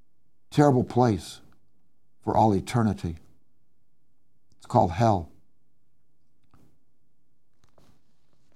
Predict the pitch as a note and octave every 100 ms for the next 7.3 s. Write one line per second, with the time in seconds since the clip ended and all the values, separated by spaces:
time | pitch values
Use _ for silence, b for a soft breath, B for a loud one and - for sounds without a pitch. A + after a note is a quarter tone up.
0 | - - - - - - - - - -
1 | - - - - - - G#3+ A3+ B3+ G3
2 | F3+ A#3+ B3 A3 A#3 A#3 F#3+ G#3+ A#3 A3
3 | A3+ G#3+ G#3+ G#3+ G3 F#3 G#3+ - G3+ F3
4 | E3 - G3 G3 E3 F3 F#3+ G3 - E3
5 | E3 F#3+ F#3+ D#3 B B - E3 E3+ G3
6 | G#3 G#3+ - - F#3+ G3 - - G3+ F3+
7 | B2+ G#2